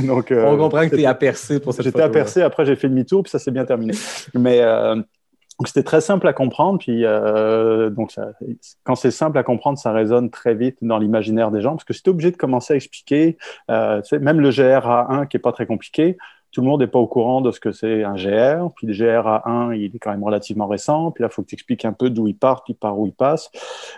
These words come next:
Speaker 1: Et, euh, bon, ça, ça demande un petit effort supplémentaire. Puis si tu te lances dans des, euh, Everesting, puis des trucs dans le genre, il y a un, un côté technique aussi qui, qu'il faut expliquer, surtout à ceux qui sont pas initiés. Tandis que là, euh, Percé-Mont-Royal, n'importe quel Québécois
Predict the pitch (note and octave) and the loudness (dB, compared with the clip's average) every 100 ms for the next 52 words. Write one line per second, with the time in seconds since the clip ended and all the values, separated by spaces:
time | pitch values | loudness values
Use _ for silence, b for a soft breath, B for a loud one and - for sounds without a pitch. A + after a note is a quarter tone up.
0 | B G#2+ G#2 G2+ - D2 C#2+ F2+ A2+ A2+ | B -6 -4 -4 -4 -4 -6 -2 -2 -4
1 | - - A2 G#2+ G#2+ A2 B2 A2 G#2 - | -6 -2 -2 0 -2 0 0 0 -4 -4
2 | C3+ C#3 B2+ C#3+ C#3 C3 B2+ A#2 G#2+ C#3 | -2 0 2 2 2 -2 -2 0 2 2
3 | D#3+ F3+ E3+ - A#2 - C#3 B2+ - C#3 | 2 0 -4 -4 -4 -4 -4 -4 0 2
4 | C#3+ A2+ A2+ G#2 A#2 A#2+ A2+ G#2+ A2 A#2 | 2 0 -2 0 2 2 2 2 0 0
5 | A#2 A2+ A#2 - D3+ D3 C#3+ C3 A#2 A2+ | 0 2 0 0 0 2 0 -2 0 0
6 | B2+ A#2 A2 G#2+ B2+ C#3 A2 G#2+ G#2+ G2+ | 0 0 0 2 2 2 0 -2 -4 -8
7 | A2 - - A#2+ C3+ D3 C#3+ C3+ - D#3 | -10 -10 -8 0 2 2 2 0 2 0
8 | C#3+ A2+ - C3 A2+ G#2+ G#2 G#2 - B | 0 -2 -4 -6 -4 -4 -4 -8 -12 B
9 | B - C3 - - A2 D#3+ - B2+ - | B -4 -2 -2 -4 -2 -2 0 -4 0
10 | C#3 G#2+ A#2+ - A2 - A#2 A2 - D#3+ | -2 0 -4 -6 -4 0 0 -2 -4 -2
11 | F#3+ - b b - G#2 - D#3 D3 G#2+ | -4 -6 b b -6 -6 -4 -4 -2 -4
12 | - C3+ - E3+ C#3+ B2 A#2+ C#3+ F3 E3 | -4 -6 -4 -2 0 2 2 2 0 -6
13 | _ - B2+ C3+ C3+ - D3 C#3+ C#3+ B2 | _ -10 -8 -4 -6 -2 -2 0 0 0
14 | A#2+ C#3 D#3 F3+ | 0 0 0 -2